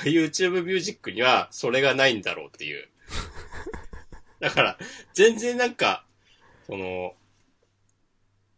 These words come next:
なんかその話を前にジャンダンでした時に、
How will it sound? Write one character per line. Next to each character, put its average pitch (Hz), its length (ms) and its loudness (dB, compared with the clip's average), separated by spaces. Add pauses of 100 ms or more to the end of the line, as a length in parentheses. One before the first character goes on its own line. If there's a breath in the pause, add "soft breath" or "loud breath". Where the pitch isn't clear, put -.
な 196 80 -8
ん - 20 -18
か 175 100 -6
そ 190 120 -4
の 226 80 -2
話 262 320 -2
を 220 60 -4
前 151 280 -2
に 151 120 -8
ジ 147 100 -8
ャ 151 60 -4
ン 160 80 -8
ダ 165 60 -4
ン 165 40 -8
で 170 100 -8
し - 60 -8
た 180 100 -6
時 180 280 -10
に、 117 400 -4